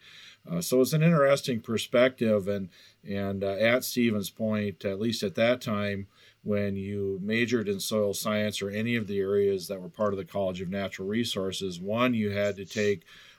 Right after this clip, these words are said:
uh, some base introductory level courses in every one of the disciplines that the college had. So it kind of required that you did some forestry and wildlife management and fisheries and some other things like that, which were kind of interesting. But the other thing is we were also required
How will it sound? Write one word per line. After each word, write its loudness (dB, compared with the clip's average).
uh, -2
some -2
base 0
introductory 0
level 2
courses 0
in -2
every 0
one 0
of -2
the -2
disciplines 0
that -4
the -10
college 2
had. 2
So 4
it -4
kind -2
of -2
required 2
that -4
you -6
did 0
some -8
forestry 0
and -2
wildlife -2
management -6
and -4
fisheries -2
and -10
some -8
other -2
things -10
like -4
that, -4
which -10
were -10
kind -6
of -6
interesting. -6
But -6
the -4
other 4
thing -2
is -2
we 0
were -2
also 0
required 0